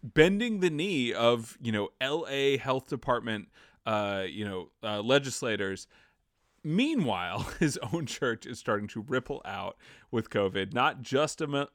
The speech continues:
amidst his membership, although tellingly,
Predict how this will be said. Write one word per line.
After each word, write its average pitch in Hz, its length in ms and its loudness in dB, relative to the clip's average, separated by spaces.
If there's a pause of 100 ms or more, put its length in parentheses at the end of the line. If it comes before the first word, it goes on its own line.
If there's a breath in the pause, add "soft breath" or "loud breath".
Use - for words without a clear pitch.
amidst 131 420 -4
his 123 200 -4
membership, 123 560 -2
although 117 360 4
tellingly, 110 800 -2